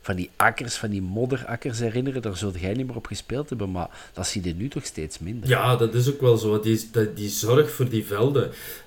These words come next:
Speaker 2: Ehm, met alle respect, en dat meen ik, dat meen ik uit de grond van de, mijn hart, want dat zijn hardwerkende mensen geweest, hè, die aan hun, hun hart gegeven hebben om de kwaliteit van dat veld. Ehm, maar als je ziet hoe professioneel dat ze nu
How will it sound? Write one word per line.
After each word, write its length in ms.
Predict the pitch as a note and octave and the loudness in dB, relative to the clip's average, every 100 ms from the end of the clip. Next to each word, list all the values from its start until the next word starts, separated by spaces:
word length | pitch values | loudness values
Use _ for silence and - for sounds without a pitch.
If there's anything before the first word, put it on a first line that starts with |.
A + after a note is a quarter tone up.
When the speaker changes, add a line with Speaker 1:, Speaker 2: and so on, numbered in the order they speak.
| - | -6
Speaker 2:
Ehm, 500 | G#2 G#2 G#2+ G#2+ G#2 - | -2 0 2 0 -2 -2
met 180 | B2 B2+ | 2 2
alle 260 | B2+ D3 D3 | 6 8 8
respect, 460 | C3+ B2+ B2+ A#2+ - | 8 4 2 2 2
en 120 | B2 | 4
dat 120 | A2+ | 4
meen 300 | A#2 B2+ C3+ | 6 6 6
ik, 260 | C3+ C3 - | 4 0 -6
dat 140 | A#2+ A#2 | -4 0
meen 240 | A#2+ C3 | 4 2
ik 140 | A#2+ - | 0 -6
uit 100 | B2 | -6
de 60 | |
grond 380 | - - B2 B2+ | -6 2 4 4
van 120 | C#3+ | 2
de, 200 | B2+ G#2+ G#2 | 2 0 -2
mijn 240 | A#2 G#2+ | -2 -2
hart, 220 | G2+ A2+ - | -2 -2 0
want 140 | C#3+ | -2
dat 120 | B2+ | 0
zijn 320 | - A#2 A2 B2 - - - - _ _ - | 2 2 0 -6 -16 -20 -20 -20 _ _ -14
hardwerkende 760 | - C3+ C3+ C3+ C#3 C#3 C3 G#2+ | 2 2 4 4 6 6 4 4
mensen 420 | G2+ G#2+ C#3 - | 4 4 4 2
geweest, 580 | C#3+ C#3+ D#3 E3 - - - - - | 2 4 6 4 2 -4 -18 -20 -20
hè, 280 | - C3+ D#3 | -2 2 4
die 180 | B2 B2 - | 4 2 2
aan 140 | A#2 B2 | 4 6
hun, 280 | A#2+ B2 | 6 4
hun 220 | G#2 A#2 A2+ | 2 2 4
hart 280 | A2+ D#3 | 4 4
gegeven 460 | - C#3 A#2+ C#3 C#3+ | 4 4 10 10 10
hebben 240 | C#3+ C#3 | 4 4
om 140 | C3 B2+ | 4 4
de 100 | A2+ | 4
kwaliteit 560 | B2 A2 G#2 B2 B2+ | 4 4 4 4 4
van 160 | B2+ A2+ | 4 2
dat 120 | G2+ - | 2 2
veld. 380 | A2+ A#2+ - - - - - - | 2 2 0 -12 -16 -18 -20 -8
Ehm, 540 | A2 G#2+ G#2+ G#2+ G#2+ G#2+ - - - - | -2 2 2 2 2 0 -4 -14 -16 -4
maar 140 | A2 | 0
als 220 | A#2+ B2+ | 2 4
je 100 | C3 | 4
ziet 380 | A2 A2+ C#3 E3 | 4 4 4 2
hoe 220 | G#2+ C#3+ | 4 4
professioneel 960 | E3 D3+ C#3+ C3 A2 - G2 A2+ E3 A#2+ | 6 6 6 4 2 0 2 4 4 4
dat 220 | A2 - | 2 2
ze 140 | A2+ | 0
nu 400 | G2 G#2+ D#3+ E3 | 2 4 6 4